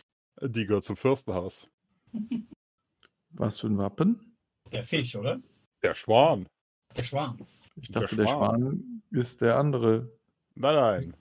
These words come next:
Speaker 3: Was hattest du mit
Speaker 1: Ui.
Speaker 3: Fisch im Kopf? Ach, ein Fisch, das war hier die, die, die Salzarele, die wir da hatten, das Schiff, ne?
Speaker 1: Ja, aber, äh, in diesem Fall ist der Fisch, äh,
Speaker 3: Was anderes.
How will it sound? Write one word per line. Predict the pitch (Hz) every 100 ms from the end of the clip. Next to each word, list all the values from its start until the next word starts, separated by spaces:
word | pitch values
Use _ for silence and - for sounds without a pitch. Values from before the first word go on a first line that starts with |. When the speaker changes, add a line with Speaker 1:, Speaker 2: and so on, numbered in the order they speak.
| -
Speaker 3:
Was | - 117
hattest | 120 -
du |
mit | 107
Speaker 1:
Ui. | 202
Speaker 3:
Fisch | -
im | 120
Kopf? | 120 107 120
Ach, | 120
ein | 123
Fisch, | 123 147
das | 165 170
war | 156 156
hier | 147
die, | 139 139
die, | 135 135
die | 131 123
Salzarele, | 117 165 175 104 110 113
die | 110
wir | 110
da | 110
hatten, | 120 -
das | 107 -
Schiff, | 151 156 -
ne? | 131 - - - _ _ _ -
Speaker 1:
Ja, | 131 104 - -
aber, | 113 113 -
äh, | 135 123 -
in | 110
diesem | 160 151
Fall | - 131 127 117
ist | 110 -
der | 107
Fisch, | 123 113 -
äh, | 95 101 101 - _ _ _ _
Speaker 3:
Was | 113 92
anderes. | 87 - - -